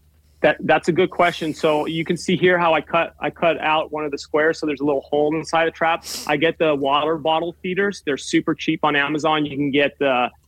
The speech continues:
you can order the caps that go in the water bottle. You can get, like, ten for, I think it's, like, ten or twenty for fifteen bucks or something like that. Super cheap, just a little plastic cap with a little feeder, uh, on it.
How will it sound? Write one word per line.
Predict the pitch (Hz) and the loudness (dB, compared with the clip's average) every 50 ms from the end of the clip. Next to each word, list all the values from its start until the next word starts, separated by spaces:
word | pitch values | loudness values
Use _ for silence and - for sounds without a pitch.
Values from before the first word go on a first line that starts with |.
| _ _ | _ _
you | 151 156 147 | -2 -2 0
can | - 160 151 | 0 -2 -2
order | 147 - 156 151 147 151 147 | 0 0 0 2 2 0 0
the | 143 131 | -2 -4
caps | - - - 143 143 147 - - - | -6 -4 -2 0 0 0 -2 -4 -6
that | - 151 - | -6 -4 -4
go | 143 147 143 | -2 -2 0
in | 139 | 0
the | 135 | 0
water | 127 123 120 123 143 147 | 0 0 0 2 0 0
bottle. | 131 156 156 156 170 180 190 202 190 - _ _ _ | 0 2 2 2 2 0 0 -2 -4 -10 _ _ _
You | - 143 | -8 -4
can | 147 156 | -2 0
get, | 156 156 139 | 0 2 2
like, | 156 143 131 - _ | 2 0 -2 -4 _
ten | - - 165 160 156 156 151 139 - - | -6 -2 0 0 2 2 0 -2 -4 -4
for, | 143 135 131 123 123 - | -2 -2 0 0 -2 -2
I | 123 | -2
think | - - 170 | 0 0 0
it's, | 156 151 | 0 2
like, | - 151 151 - | 0 -2 -2 0
ten | - 170 160 165 | -2 -2 0 0
or | 151 143 | 0 -2
twenty | - _ 151 147 147 147 143 139 | -2 _ -2 0 0 0 0 -2
for | - - 139 135 131 127 - - _ _ _ | -2 -2 -2 0 0 -2 -4 -6 _ _ _
fifteen | - 165 147 - - - 147 139 131 | 0 0 0 0 0 0 2 2 4
bucks | 123 139 143 139 - - - | 2 2 2 0 -2 -8 -12
or | 117 | -10
something | - - 156 151 156 131 | -4 -2 -2 -2 0 -2
like | 143 131 - - | -2 -2 0 2
that. | 147 139 127 117 - | 2 2 2 0 -4
Super | - - 175 170 - 156 | -4 -4 -2 -2 -2 -4
cheap, | - - 165 151 - | -2 0 -2 -2 -2
just | - - 139 131 | -4 -8 -2 2
a | |
little | 170 165 147 - - _ | 2 2 2 0 -4 _
plastic | - 165 156 151 - - 170 147 - | 0 0 0 0 0 -4 -4 -4 -4
cap | - - 139 139 151 - - _ _ - - _ | -4 -2 0 0 0 -2 -6 _ _ -20 -6 _
with | 147 151 147 | 0 2 2
a | 147 | 2
little | 147 151 139 131 | 2 2 0 -2
feeder, | - - _ 160 156 151 160 165 165 165 156 151 _ _ _ _ | -6 -4 _ -2 0 2 2 2 2 0 -2 -6 _ _ _ _
uh, | - 156 156 156 | 0 2 2 2
on | - - 165 165 165 175 | 2 2 0 2 2 2
it. | 190 190 - | 0 0 -2